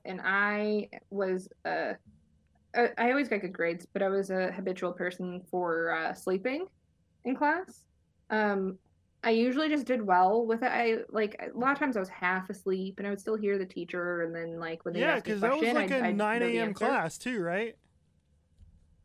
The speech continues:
Speaker 1: Yeah, something like that. I don't do mornings either. <laughs>
Speaker 2: Mm-hmm.
Speaker 1: I'm sounding like a stellar person right now. I'm so sorry, everyone.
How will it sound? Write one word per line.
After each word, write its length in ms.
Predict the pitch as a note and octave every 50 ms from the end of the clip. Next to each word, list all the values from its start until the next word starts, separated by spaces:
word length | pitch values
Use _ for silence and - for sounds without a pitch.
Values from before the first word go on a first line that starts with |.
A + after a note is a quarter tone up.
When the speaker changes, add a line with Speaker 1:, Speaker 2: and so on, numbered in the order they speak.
| _ _ _ _ _ _ _ _ _ _ _ _ _ _ _ _ _ _ _ _ _ _ _ -
Speaker 1:
Yeah, 400 | F#3+ G3+ G3+ F#3+ F3+ D#3+ E3 F3+ - - - -
something 300 | - - G3+ F#3 F#3 F3
like 120 | E3+ E3+
that. 120 | D#3+ D#3 -
I 140 | - F#3+ G#3
don't 160 | A#3+ B3+ B3
do 140 | A3+ C4 B3+
mornings 500 | A#3 G#3 G#3 G#3 G3 D#3+ D#3 F#3 - -
either. 320 | - F3+ F3 F3 F3 F#3 G3+
<laughs> 160 | A3 G#3+ G3+ - _ - -
Speaker 2:
Mm-hmm. 320 | E3+ F3+ E3+ F3+ G#3 A3+ A3 -
Speaker 1:
I'm 180 | A3 A3+ B3+ A3+
sounding 400 | G#3+ - A#3 G#3+ G#3+ G#3 G3+ F#3+
like 180 | F#3+ F#3+ F#3+ -
a 40 | F#3+
stellar 380 | - - - G3+ G3 F#3+ F#3+
person 400 | F#3+ - - F#3+ F#3 F#3 F3+ E3+
right 180 | D#3+ D#3 E3 E3
now. 200 | E3 - - F3
I'm 120 | F3 F3
so 280 | F#3+ - - F3+ - G3
sorry, 320 | - - - - - - -
everyone. 400 | - - - - - - A#3 A3+